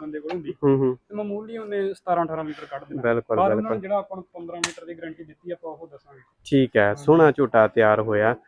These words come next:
Speaker 2: ਤੇ ਤੋਰੀਏ ਮਾੜਾ ਜਿਹਾ ਖੋਲੀਏ ਇਹਨੂੰ। ਵੈਸੇ ਦੋਸਤੋ ਤੋਰ ਕੇ ਤੁਹਾਨੂੰ ਦਿਖਾ ਦਿੰਦਾ, ਬੜਾ ਸੋਹਣਾ ਝੋਟਾ ਬਾਈ ਕੋਲੇ ਤਿਆਰ ਹੋਈ ਜਾਂਦਾ। ਅੱਛਾ, ਜੇ ਕਿਸੇ ਵੀਰ ਭਰਾ ਨੇ ਤੇਰੇ ਏਰੀਏ ਵਿੱਚ ਕੋਈ ਮੱਝ ਕ੍ਰਾਸ ਕਰਾਉਣੀ ਹੋਵੇ ਤਾਂ ਛੱਡ ਦੇਂਗਾ ਝੋਟਾ ਕਿ
Speaker 1: ਨਹੀਂ
Speaker 2: ਨਹੀਂ?
Speaker 1: ਬਾਈ, ਹਾਲੇ ਆਪਾਂ ਸਾਲ ਇੱਕ ਨਹੀਂ ਛੱਡਣਾ।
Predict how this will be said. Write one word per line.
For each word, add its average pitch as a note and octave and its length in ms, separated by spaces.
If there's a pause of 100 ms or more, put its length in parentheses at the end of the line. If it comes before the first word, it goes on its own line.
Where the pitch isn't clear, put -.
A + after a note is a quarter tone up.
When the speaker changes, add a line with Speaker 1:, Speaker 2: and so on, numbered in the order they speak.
(260)
Speaker 2:
ਤੇ C#3+ 420
ਤੋਰੀਏ F3+ 240
ਮਾੜਾ F3+ 200
ਜਿਹਾ C#3+ 120
ਖੋਲੀਏ C#3+ 280
ਇਹਨੂੰ। C#3+ 200 (340)
ਵੈਸੇ C3 240
ਦੋਸਤੋ D3+ 220
ਤੋਰ D3+ 260
ਕੇ D3+ 140
ਤੁਹਾਨੂੰ D3 220
ਦਿਖਾ B2 280
ਦਿੰਦਾ, C3 220
ਬੜਾ B2+ 180
ਸੋਹਣਾ C#3 300
ਝੋਟਾ C3 340
ਬਾਈ A#2 160
ਕੋਲੇ B2 180
ਤਿਆਰ A2+ 300
ਹੋਈ A#2 120
ਜਾਂਦਾ। A#2 240 (240)
ਅੱਛਾ, G3+ 160
ਜੇ F#3 180
ਕਿਸੇ F#3+ 440
ਵੀਰ D#3+ 280
ਭਰਾ D#3 220
ਨੇ B2+ 100
ਤੇਰੇ C#3 300
ਏਰੀਏ C#3 320
ਵਿੱਚ C3 380
ਕੋਈ B2+ 260
ਮੱਝ A#2 320
ਕ੍ਰਾਸ A#2+ 360
ਕਰਾਉਣੀ A#2+ 360
ਹੋਵੇ A2+ 320 (360)
ਤਾਂ B2+ 120
ਛੱਡ B2+ 220
ਦੇਂਗਾ E3 220
ਝੋਟਾ B2+ 300
ਕਿ C#3 80
Speaker 1:
ਨਹੀਂ A#2+ 100
Speaker 2:
ਨਹੀਂ? A#2 100
Speaker 1:
ਬਾਈ, C4 220
ਹਾਲੇ A3+ 240
ਆਪਾਂ G#3+ 260
ਸਾਲ E3+ 400
ਇੱਕ E3+ 160
ਨਹੀਂ D3+ 100
ਛੱਡਣਾ। - 260